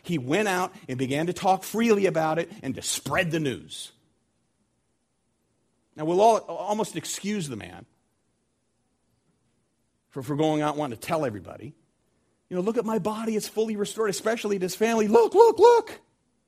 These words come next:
It's Jesus. He did it. Look at my hands. Look at my feet. Look at my face. I'm clean." Now, already cleansed, he was to obey Jesus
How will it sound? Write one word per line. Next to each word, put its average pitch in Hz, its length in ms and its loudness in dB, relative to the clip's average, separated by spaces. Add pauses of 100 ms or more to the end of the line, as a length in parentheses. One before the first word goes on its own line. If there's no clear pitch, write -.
(520)
It's 226 180 0
Jesus. 294 540 6
He 262 140 2
did 311 220 4
it. - 220 0 (380)
Look 330 200 4
at 311 100 2
my 262 160 6
hands. 277 480 4
Look 226 100 0
at - 100 -4
my 247 140 4
feet. 285 460 -4 (680)
Look 226 120 4
at 269 80 4
my 247 120 4
face. - 680 -4 (2250)
I'm 190 120 -6
clean." 254 640 2 (1700)
Now, 190 300 2 (200)
already 196 560 4
cleansed, 175 720 -4 (1300)
he 202 120 -4
was 214 180 0
to 202 200 -4
obey 196 340 2
Jesus 151 720 -8